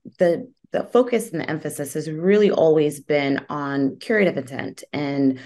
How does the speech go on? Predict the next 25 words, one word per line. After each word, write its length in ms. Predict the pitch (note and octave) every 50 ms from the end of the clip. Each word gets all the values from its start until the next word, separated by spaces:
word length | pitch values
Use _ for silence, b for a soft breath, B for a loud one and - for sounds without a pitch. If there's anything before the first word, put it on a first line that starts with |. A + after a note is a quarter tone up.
| B B B B B -
treatments 600 | - - C4 C4 - - G#3+ G3+ G3 G3 G3 -
that 460 | - F#3 F3 E3+ E3 D#3+ D#3 D#3+ -
will 120 | - D#3 D#3
sustain 500 | D#3 - D#3+ - - F3 E3 E3 E3 D#3+
patients' 460 | E3 D#3 D3+ - D3+ D3 C#3 - -
life 460 | - C#3 C3+ C3+ B2+ C3 C3 B2+ - - - -
and 400 | - D3+ D3 C#3+ C#3 C#3+ C#3 C#3
prolong 460 | - - F3 D#3 D#3 D3 D3 D3 C#3
their 120 | C3 C#3
lives. 460 | - - - - - - - - - - B B B B B B B B B
That's 200 | - G#3+ G3+ -
definitely 400 | - C4 C4 C4 D4+ D4+ D4+ D4
still 260 | C4+ - - A3 G3
a 100 | F#3+ F#3+
focus 560 | - F3 D#3+ D#3+ - D3+ D#3 D3+ D#3 - - - - -
and 560 | E3+ E3 D#3+ D#3 D#3 D#3 D3+ D3+ C3+ C3+ - _
applies 500 | - F#3 F#3 - - F#3 F3 E3+ E3+ -
to 80 | - G3
a 20 |
lot 220 | F3 E3 D#3 D3+ D3+
of 100 | D3+ -
patients. 640 | - - B3+ C4+ C4 C4 - D#3+ C#3+ C3 C3+ - B B B B B B B _
But 180 | - F#3 -
what's 260 | - A3 A3 A3 - G#3+
m-, 160 | G3+ G3